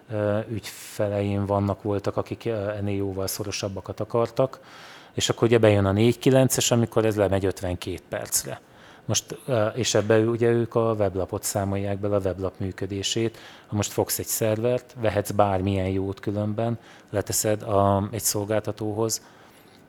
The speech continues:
ott nem fognak neked, ö, kilencvenkilenc, tehát né-, né-, négy kilencest vállalni, csak hármas, tehát ugye a kilencvenkilenc egész kilencet már nem tudsz megfelelni ennek. Meg hát hogy oldod meg azt, hogy, ö, az az ötvenkét perc egy évben, az azt jelenti,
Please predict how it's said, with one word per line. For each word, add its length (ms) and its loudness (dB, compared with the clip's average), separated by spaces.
ott 180 -8
nem 140 2
fognak 340 -4
neked, 320 -6
ö, 280 0
kilencvenkilenc, 640 -8
tehát 160 -2
né-, 260 -4
né-, 120 -6
négy 220 0
kilencest 480 -4
vállalni, 420 0
csak 180 -10
hármas, 520 -8
tehát 200 -8
ugye 120 -8
a 40 -6
kilencvenkilenc 720 -8
egész 220 -4
kilencet 440 -6
már 180 0
nem 140 -2
tudsz 200 -8
megfelelni 640 -8
ennek. 300 -12
Meg 180 0
hát 180 0
hogy 200 0
oldod 320 0
meg 180 0
azt, 200 -4
hogy, 260 -4
ö, 140 -2
az 100 -2
az 80 2
ötvenkét 500 -2
perc 260 -4
egy 180 -6
évben, 320 -4
az 120 -4
azt 180 -6
jelenti, 520 -4